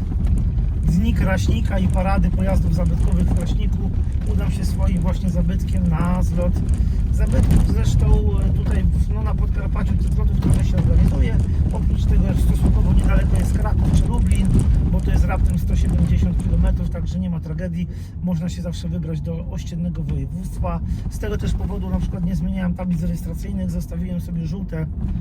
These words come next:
mm, takie jak były, bo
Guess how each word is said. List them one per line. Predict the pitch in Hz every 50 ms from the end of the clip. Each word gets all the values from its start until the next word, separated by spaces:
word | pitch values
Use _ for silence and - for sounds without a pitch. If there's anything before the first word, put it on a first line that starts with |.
| - - - - - - - - - - - - - - - - - - - - - - - - - - - - 175
mm, | 180 190 185 180 175 165
takie | - 196 180 - 175
jak | 165 160 151
były, | 165 180 247 247 233 220 208
bo | 180 156 165 170 170 175